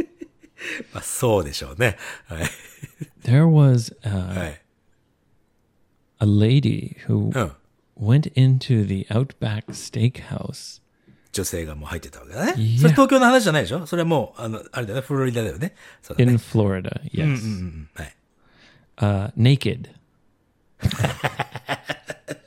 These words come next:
Speaker 1: もうそれで終わっていいよ、
Speaker 2: Of course.
Speaker 1: 今日は。今日はもうその、それでもう終了でいいよ。<laughs>
Speaker 2: And,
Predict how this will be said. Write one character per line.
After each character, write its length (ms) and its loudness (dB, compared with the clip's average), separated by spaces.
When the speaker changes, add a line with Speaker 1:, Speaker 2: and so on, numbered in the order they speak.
Speaker 1:
も 100 -8
う 40 -4
そ 140 0
れ 60 4
で 80 10
終 80 10
わ 60 6
っ 20 4
て 60 4
い 20 4
い 20 2
よ、 40 0
Speaker 2:
Of 40 -8
course. 40 -18
Speaker 1:
今 120 -6
日 20 -14
は。 80 -16
今 340 -20
日 100 2
は 80 6
も 80 2
う 40 0
そ 160 0
の、 200 0
そ 100 -4
れ 60 2
で 80 2
も 140 2
う 40 -2
終 220 0
了 140 0
で 100 -4
い 40 -6
い 40 -10
よ。 120 -8
<laughs> 60 -12
Speaker 2:
And, 360 8